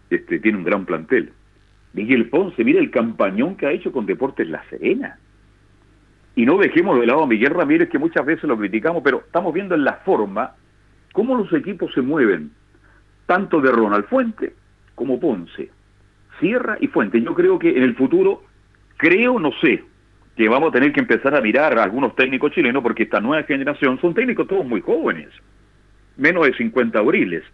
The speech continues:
Entonces ellos pueden ser lo que en un momento dado era habitual que Chile tuviera un técnico chileno. Hoy día los técnicos chilenos están totalmente olvidados a nivel de selección, incluso de equipos grandes, de equipos importantes.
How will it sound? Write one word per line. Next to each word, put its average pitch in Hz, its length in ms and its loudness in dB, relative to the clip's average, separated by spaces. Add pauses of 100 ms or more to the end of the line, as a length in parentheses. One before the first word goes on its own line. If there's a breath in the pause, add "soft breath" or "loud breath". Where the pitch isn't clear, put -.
(360 loud breath)
Entonces 156 420 -2
ellos 175 300 2
pueden 185 420 2
ser 175 280 0 (680 soft breath)
lo 131 160 2
que 139 100 0
en 151 40 0
un 196 100 -2
momento 190 360 -2
dado 175 260 2
era 170 120 2
habitual 165 380 0
que 156 140 -2
Chile 165 220 0
tuviera 160 160 0
un 139 100 0
técnico 160 400 -4
chileno. 139 460 -4 (880)
Hoy 151 160 4
día 214 160 2
los - 160 -2
técnicos 196 340 -2
chilenos 165 300 -2
están 160 260 -4
totalmente 156 540 0
olvidados 131 380 2
a - 20 -2
nivel 117 200 -2
de 95 120 -4
selección, 87 420 -8 (800 soft breath)
incluso 190 400 0
de 135 80 4
equipos 120 360 -4
grandes, 113 500 -2
de 95 140 -4
equipos 117 360 -2
importantes. 92 800 -4